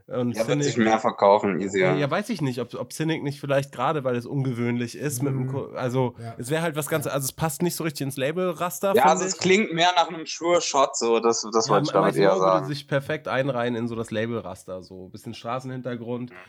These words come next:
Speaker 1: irgendwie kann, äh, es ist halt eigentlich auch schon so, merkt man, dass der, dass der Songs macht und Cynic wär echt gewagt, weil das, äh, also ich kann mir Cynic auch nicht so gut auf dem Track vorstellen,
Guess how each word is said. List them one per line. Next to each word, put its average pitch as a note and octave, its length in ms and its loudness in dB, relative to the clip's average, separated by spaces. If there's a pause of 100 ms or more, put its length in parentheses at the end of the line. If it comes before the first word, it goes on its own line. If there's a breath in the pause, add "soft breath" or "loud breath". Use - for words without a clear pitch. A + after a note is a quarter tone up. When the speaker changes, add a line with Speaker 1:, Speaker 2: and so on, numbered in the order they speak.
(200 loud breath)
Speaker 1:
irgendwie A#2+ 720 -2
kann, C3 420 -4 (180)
äh, A#2 440 -2 (120)
es - 160 -8
ist C#3 180 -6
halt C3+ 140 -2
eigentlich B2 340 -2
auch A#2 80 -2
schon B2 260 -2
so, A#2 240 -2
merkt A#2+ 240 0
man, A#2 200 0
dass A2+ 120 -6
der, A2 320 0
dass G#2 160 -8
der G#2+ 260 -2 (120)
Songs B2+ 360 -4
macht A#2+ 240 -4 (260 soft breath)
und A2+ 140 -8
Cynic D#3+ 280 -2
wär C3 120 -2
echt C#3+ 180 -8
gewagt, A#2 500 -4
weil C3 360 -6
das, A#2+ 340 -14
äh, F2+ 280 -10
also A#2+ 140 -6
ich A#2+ 140 -10
kann C#3+ 120 -4
mir C#3 80 -4
Cynic C#3+ 280 -2
auch A2 60 -4
nicht C#3+ 120 -6
so D#3 80 -12
gut C#3+ 100 -10
auf C#3+ 60 -8
dem D3 120 -10
Track D#3 260 -14
vorstellen, D3 420 -8